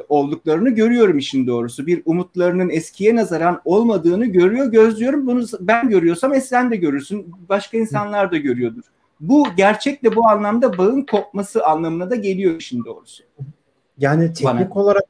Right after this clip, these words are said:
Speaker 2: da evet, çok, yani mesela oy kayıpları vesaire var. Ee, büyük oy kayıpları var. Sizin de belirttiğiniz gibi işte Ali Babacan, Davutoğlu'nun iktidardan, iktidar partisinden ayrılması, şu anki anketlerde ikisinin toplam oy, oy oranının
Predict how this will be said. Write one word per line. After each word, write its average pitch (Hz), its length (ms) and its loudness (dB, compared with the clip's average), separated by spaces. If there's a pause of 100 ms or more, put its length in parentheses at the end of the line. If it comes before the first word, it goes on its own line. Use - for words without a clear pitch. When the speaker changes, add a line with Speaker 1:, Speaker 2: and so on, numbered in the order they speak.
Speaker 2:
da 196 160 -2
evet, 170 400 -2
çok, 165 340 -8
yani 139 220 0
mesela 156 480 0
oy 160 300 0
kayıpları 156 580 -2
vesaire 147 520 0
var. 143 160 2 (200)
Ee, 123 40 -10 (920)
büyük 165 280 2
oy 139 160 6
kayıpları 117 420 -4
var. 110 100 -2
Sizin 135 260 -6
de 147 120 -2
belirttiğiniz 147 540 0
gibi 156 200 -2 (560)
işte - 260 -6
Ali 143 240 -2
Babacan, 147 560 0
Davutoğlu'nun 151 840 -2 (320)
iktidardan, 147 800 0
iktidar 147 420 -4
partisinden 143 640 -4
ayrılması, 147 760 0
şu 147 200 -6
anki 147 240 -2
anketlerde 151 680 -2
ikisinin 151 460 -6
toplam 147 420 -4
oy, 147 260 2
oy 147 240 2
oranının 151 500 2